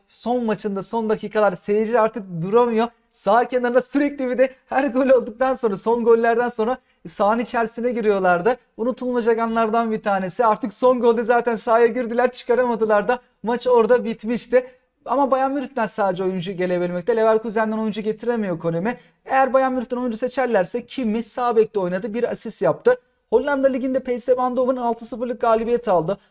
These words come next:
Luke de Jong'un iki gol, bir asisti bulunuyor. Üç gole katkı sağladı. Eğer Luke de Jong'u Konami tercih etmezse stoper futbolcusunun da bir golü bulunmakta. Portekiz'de Sporting Lisbon dört sıfırlık galibiyet aldı.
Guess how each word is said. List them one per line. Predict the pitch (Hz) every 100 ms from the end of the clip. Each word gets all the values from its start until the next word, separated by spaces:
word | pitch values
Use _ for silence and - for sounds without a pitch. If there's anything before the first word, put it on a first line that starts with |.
| _
Luke | 196 254 -
de | 285
Jong'un | 262 226 254
iki | - - 254
gol, | 262 214
bir | 214
asisti | 226 214 - 247
bulunuyor. | 214 180 214 240 _ _
Üç | 294 294 -
gole | 220 254
katkı | 247 220 - 240
sağladı. | 220 175 165 165
Eğer | 196 240 254
Luke | 240 254 -
de |
Jong'u | 269 262 254
Konami | 240 254 247
tercih | 240 220 220 262
etmezse | 262 302 269 -
stoper | 277 - 254 269 262
futbolcusunun | 254 - 233 240 226 220 262 214
da | 269 208
bir | 254
golü | 247 240 240
bulunmakta. | 214 185 165 156 247 262 - _ _
Portekiz'de | 277 277 254 254 262
Sporting | - - 254 247 233
Lisbon | 262 208 226 254
dört | 285
sıfırlık | - 208 196 170
galibiyet | 180 175 165 175 170
aldı. | 170 170 247